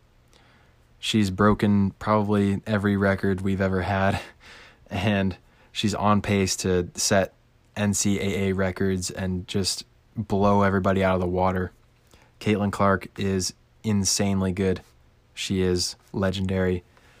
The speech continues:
She's got the Hy-Vee deal. She's got the Nike deal. She's got some N I L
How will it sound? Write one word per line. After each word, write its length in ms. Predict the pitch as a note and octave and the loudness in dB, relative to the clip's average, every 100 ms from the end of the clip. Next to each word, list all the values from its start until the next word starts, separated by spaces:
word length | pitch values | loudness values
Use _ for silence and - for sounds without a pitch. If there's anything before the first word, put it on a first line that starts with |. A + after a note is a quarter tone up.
| - - _ _ - | -20 -20 _ _ -8
She's 160 | - | 0
got 160 | C3 B2+ | 2 2
the 80 | A#2+ | 0
Hy-Vee 520 | A#2+ B2+ D3 C3 D#3 | 0 2 2 0 -2
deal. 340 | B2 C3+ D3 | 2 4 4
She's 180 | C3+ C3 | 2 0
got 140 | B2 A#2 | 0 0
the 80 | |
Nike 400 | A2+ A#2 C3 C#3 | 0 0 -2 -4
deal. 320 | B2 A#2 B2 B2+ | -2 0 0 0
She's 200 | - G#2 | -4 -4
got 140 | G#2 | -4
some 160 | - G#2+ | -4 -4
N 120 | A2+ | -2
I 180 | A2+ A2+ | 0 0
L 360 | A2 G#2+ A2 | 0 2 0